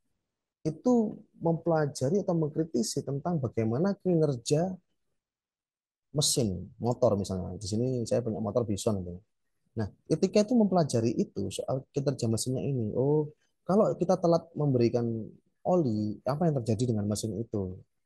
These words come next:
Tapi dia nggak mengatakan bahwa kalau telat memberikan oli itu baik atau buruk, tidak. Tidak. Tidak langsung menjudge bahwa itu baik atau buruk, tidak.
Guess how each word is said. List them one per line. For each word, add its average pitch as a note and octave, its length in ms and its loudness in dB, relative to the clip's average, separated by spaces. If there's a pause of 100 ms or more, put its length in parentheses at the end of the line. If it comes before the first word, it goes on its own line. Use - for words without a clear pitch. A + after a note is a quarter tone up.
(460)
Tapi G#3 400 -2 (240)
dia C#3+ 220 4
nggak B2+ 160 4
mengatakan C3+ 500 2
bahwa A2+ 380 2 (340)
kalau C#3 400 2
telat C#3+ 240 0
memberikan A#2+ 400 0
oli E3 240 2
itu G3+ 80 2
baik C3+ 240 2
atau D#3+ 160 0
buruk, F3+ 240 0
tidak. B2+ 400 -4 (320)
Tidak. C3+ 320 2 (400)
Tidak E3 240 4
langsung D#3+ 320 2
menjudge D#3 320 4
bahwa A#2+ 160 6
itu D#3 160 2
baik D3 240 0
atau D3 80 -2
buruk, E3+ 320 0
tidak. A#2 240 -6